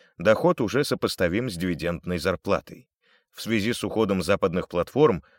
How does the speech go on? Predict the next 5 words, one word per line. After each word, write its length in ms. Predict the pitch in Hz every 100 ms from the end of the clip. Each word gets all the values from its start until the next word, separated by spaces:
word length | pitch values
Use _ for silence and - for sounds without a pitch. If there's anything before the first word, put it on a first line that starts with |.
| _ -
у 100 | 120
рекламодателей 720 | 123 117 120 135 - 120 117
наблюдается 680 | 98 104 101 131 113 -
дефицит 540 | 98 104 101 - 127 101
инвентаря. 720 | 104 107 104 107 98 73